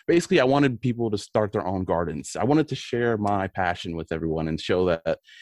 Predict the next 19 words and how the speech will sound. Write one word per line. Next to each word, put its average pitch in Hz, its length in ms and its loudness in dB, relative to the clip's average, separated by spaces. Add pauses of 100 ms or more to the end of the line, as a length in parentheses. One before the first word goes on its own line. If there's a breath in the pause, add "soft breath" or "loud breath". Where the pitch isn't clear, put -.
(140 loud breath)
you 127 80 2
know, 135 60 4
this - 160 -2
is 160 80 -4
something 143 260 0
that, 113 240 2 (120)
sure, 175 260 2
like, 104 260 2
I 120 220 0 (160)
have 135 160 -2
a - 20 -2
natural 117 280 -2
green 110 180 -2
thumb, 117 360 -4 (140)
thumb 123 220 2
maybe, 160 380 2 (360 soft breath)
but 123 100 -2
do 117 200 -2
I? 214 320 -4